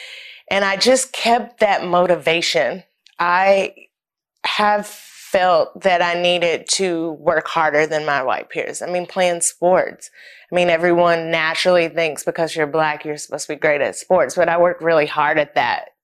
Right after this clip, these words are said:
to be better, to get noticed. Even in, I think I experienced that the most when I started my career in sales.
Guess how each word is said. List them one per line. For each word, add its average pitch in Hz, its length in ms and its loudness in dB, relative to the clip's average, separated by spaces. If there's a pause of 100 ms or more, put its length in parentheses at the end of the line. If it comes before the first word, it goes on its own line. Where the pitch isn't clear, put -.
(140)
to 156 460 -2 (720)
be 208 120 2
better, 175 520 -2 (380)
to 214 100 0
get 180 220 0
noticed. 151 760 -2 (580)
Even 196 640 2
in, 185 680 0 (140)
I 180 160 -6
think 208 260 0
I 202 300 2 (720)
experienced 208 600 0
that 190 180 0
the 175 80 0
most 170 640 0
when 185 140 2
I 165 100 0
started 175 460 0
my 160 160 0
career 156 420 2
in 160 260 -4
sales. - 640 -2